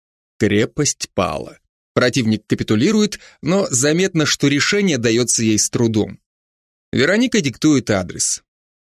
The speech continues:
«Увидишь вывеску, не пугайся, я внутри здания. Сразу проходи в кабинет, я поставлю тебе табуретку в уголке». Когда я подъезжаю к нужному дому,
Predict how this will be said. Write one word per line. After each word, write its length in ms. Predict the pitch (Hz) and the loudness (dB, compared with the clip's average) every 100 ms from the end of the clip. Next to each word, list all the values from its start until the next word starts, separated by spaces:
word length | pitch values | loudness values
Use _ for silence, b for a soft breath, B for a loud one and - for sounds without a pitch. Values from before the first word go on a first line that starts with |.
| 127 | 2
«Увидишь 480 | 151 185 175 - | 2 4 2 0
вывеску, 540 | 185 214 202 196 - 170 | 2 0 2 0 0 0
не 100 | 160 | 0
пугайся, 640 | 190 160 139 120 101 120 | 0 0 2 2 0 0
я 180 | 117 190 | 0 0
внутри 320 | 190 131 160 | 0 0 0
здания. 600 | 151 123 127 107 101 92 _ _ - | 0 0 0 0 -2 -4 _ _ -8
Сразу 520 | - 165 170 220 190 | -4 -2 0 0 -2
проходи 460 | 143 135 - 135 190 | -2 -2 0 0 0
в 100 | - | -2
кабинет, 600 | - 170 190 151 104 - B B - | 0 2 2 2 0 -4 B B -4
я 240 | 135 131 | 0 0
поставлю 420 | 143 139 165 147 | -2 0 2 0
тебе 220 | 139 143 | 0 0
табуретку 540 | 135 151 160 143 - 120 | 0 2 2 2 -2 -2
в 60 | |
уголке». 540 | 123 123 123 - 104 - _ _ _ _ _ _ _ _ _ _ _ _ _ _ _ - | 2 2 0 0 -4 -4 _ _ _ _ _ _ _ _ _ _ _ _ _ _ _ 0
Когда 320 | 127 151 202 | 2 4 2
я 80 | 175 | 2
подъезжаю 560 | 170 180 156 185 175 | 2 2 2 2 2
к 60 | - | 2
нужному 440 | 180 160 151 160 | 2 4 2 2
дому, 400 | 160 240 214 170 | 2 2 2 2